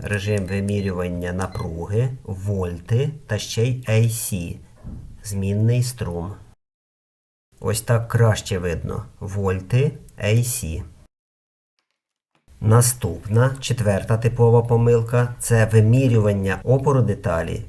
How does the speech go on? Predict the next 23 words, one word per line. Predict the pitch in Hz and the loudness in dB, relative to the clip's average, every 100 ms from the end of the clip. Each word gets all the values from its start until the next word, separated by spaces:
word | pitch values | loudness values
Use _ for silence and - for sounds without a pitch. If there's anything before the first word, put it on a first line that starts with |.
| - | -2
під | 117 117 | 0 4
напругою. | 123 123 120 95 92 80 76 - - _ _ - | 4 6 4 4 0 -6 -6 -8 -14 _ _ -16
В | - | -14
кадрі | - 123 120 110 | 2 4 6 6
ви | 107 110 | 6 4
бачите | 101 104 - - | 4 2 0 -6
якийсь | 92 90 104 92 - | -6 -4 -4 -4 -4
прилад, | - 113 92 95 127 147 - - - | -4 -4 -2 0 0 0 -6 -14 -8
це | - 131 123 113 | -4 2 2 2
D | 98 101 | 0 2
C-D | 123 - 110 | 2 2 2
C | 113 - 113 | 2 2 0
перетворювач, | 110 110 - 98 92 85 82 - - | 2 0 -2 -4 -4 -4 -6 -8 -10
який | - 107 117 | -6 0 2
підключений, | 117 123 123 110 95 - 107 110 131 131 - - | 4 2 2 0 0 0 2 2 2 0 -8 -8
деталі | 107 107 117 110 101 | -4 2 4 4 2
його | 92 98 | 0 -2
знаходяться | 101 - 123 127 - | -2 0 0 0 -2
під | 117 117 110 | 0 0 2
напругою. | 117 - 92 95 95 101 107 - - _ - | 0 0 -4 -4 -4 -6 -8 -14 -20 _ -6
Ми | 113 117 | 0 0
хочемо | 117 123 117 107 104 | 0 -2 0 0 2
виміряти | 123 113 104 98 - 101 98 | 2 2 2 -2 -4 -6 -6